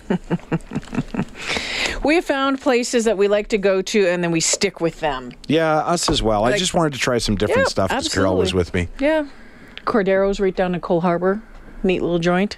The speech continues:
Speaker 1: Yeah, and you know what? Uh, that Meat City, I think it
Speaker 2: Yeah,
Speaker 1: was
Speaker 2: it was good.
Speaker 1: called. It's
Speaker 2: Meat Company?
Speaker 1: incredible.
Speaker 2: Meat Company?
Speaker 1: It's, I think it might be just Meat
Speaker 2: Okay.
Speaker 1: City. It's on Davie. It's just down from Burrard.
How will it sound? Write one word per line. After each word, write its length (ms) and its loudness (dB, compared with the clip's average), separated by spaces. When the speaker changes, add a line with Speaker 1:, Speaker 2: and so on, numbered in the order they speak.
Speaker 1:
Yeah, 240 2
and 240 0
you 60 2
know 100 2
what? 340 0
Uh, 360 4
that 240 0
Meat 260 0
City, 480 0
I 60 -4
think 180 -4
it 60 2
Speaker 2:
Yeah, 80 4
Speaker 1:
was 60 2
Speaker 2:
it 40 0
was 60 -2
good. 140 2
Speaker 1:
called. 180 -6
It's 240 0
Speaker 2:
Meat 180 0
Company? 360 0
Speaker 1:
incredible. 240 0
Speaker 2:
Meat 140 0
Company? 360 -2
Speaker 1:
It's, 260 0
I 60 -2
think 220 -2
it 100 -2
might 220 2
be 120 0
just 280 0
Meat 180 0
Speaker 2:
Okay. 200 2
Speaker 1:
City. 280 0
It's 160 0
on 160 2
Davie. 480 0
It's 120 -2
just 200 -2
down 220 0
from 200 -2
Burrard. 480 2